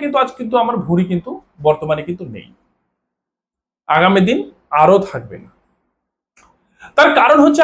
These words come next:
আমি কিন্তু ডায়েটের মধ্যে থাকি। কি করে ডায়েটের মধ্যে? যেমন ধরুন, আমি পনেরো দিনের মাথায় ছত্রিশ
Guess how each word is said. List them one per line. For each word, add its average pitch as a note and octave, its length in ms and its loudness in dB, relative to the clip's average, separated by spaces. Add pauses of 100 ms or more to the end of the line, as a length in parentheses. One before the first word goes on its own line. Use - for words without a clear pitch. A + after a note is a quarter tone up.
আমি C#4+ 180 0
কিন্তু D4 160 -2 (120)
ডায়েটের F3 360 0
মধ্যে F#3 260 -4
থাকি। - 220 -20 (1900)
কি A3+ 140 -4
করে A#3 180 6
ডায়েটের A3 320 2
মধ্যে? F#3+ 200 -4 (680)
যেমন D3 280 4 (100)
ধরুন, D3 280 -2 (200)
আমি F#3 120 -2 (120)
পনেরো F#3 320 0
দিনের A3+ 280 -4
মাথায় D#3 420 -4 (1700)
ছত্রিশ B3 400 -2